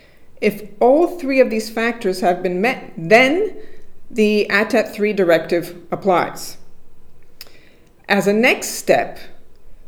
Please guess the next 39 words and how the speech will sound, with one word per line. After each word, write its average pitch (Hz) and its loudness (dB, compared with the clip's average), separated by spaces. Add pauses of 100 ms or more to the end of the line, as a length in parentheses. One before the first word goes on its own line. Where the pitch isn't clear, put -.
(520)
certain, 294 6
um, 190 6 (140)
minimum 277 6
substance - -2
requirements, 185 2 (480)
uh, 160 0
would 185 2
need 185 -2
to 190 -2
be 175 2
demonstrated. 160 -2 (2500)
If 359 6
they 233 10
cannot 262 2
be 262 6
demonstrated, 151 -2
then 208 4
the 214 4
entity 254 2
would 240 2
be 208 -2
deemed 214 -2
to 214 -2
be 190 2
a 180 4
no 208 4
substance - -2
entity 220 2
and 190 4
will 190 -2
be 190 -2
hit 226 4
with 190 -2
the 202 -4
full 226 2
brunt 165 2
of 160 0
the 165 -2
directive. - -2